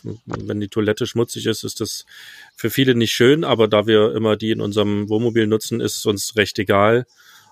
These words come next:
Und, ähm, da haben wir halt auch ganz gute Erfahrungen gemacht und teilweise auch auf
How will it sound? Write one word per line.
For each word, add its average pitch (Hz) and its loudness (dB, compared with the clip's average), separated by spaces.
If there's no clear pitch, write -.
Und, 98 -6
ähm, 95 -2
da 95 2
haben 98 0
wir 98 2
halt 104 -4
auch 98 -4
ganz 98 -4
gute 110 0
Erfahrungen 101 2
gemacht 104 0
und 95 -4
teilweise 98 0
auch 101 -6
auf - -4